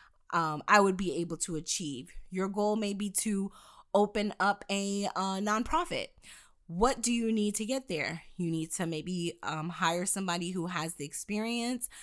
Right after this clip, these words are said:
You need to ha-, set up a consultation with them. They will maybe go over what steps in, you know, you need to,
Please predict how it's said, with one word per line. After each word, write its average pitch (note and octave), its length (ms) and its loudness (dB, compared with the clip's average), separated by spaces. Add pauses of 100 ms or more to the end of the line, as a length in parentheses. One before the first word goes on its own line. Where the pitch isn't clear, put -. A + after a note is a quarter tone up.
(180)
You F3 120 -2
need D#3+ 180 0
to F3 60 -4
ha-, E3+ 240 -6
set D#3+ 180 -4
up D3 140 -6
a C#3+ 40 -10
consultation A#3 840 -2
with A#3 160 -6
them. G#3+ 400 0 (320)
They F3 240 0
will E3+ 160 0
maybe D#3+ 280 0
go D#3+ 300 2
over F3+ 420 4
what D#3 220 -2
steps - 460 0 (100)
in, E3+ 160 -4
you D3 140 -4
know, C#3+ 160 -6
you F3 120 -2
need E3 200 0
to, D3 200 -4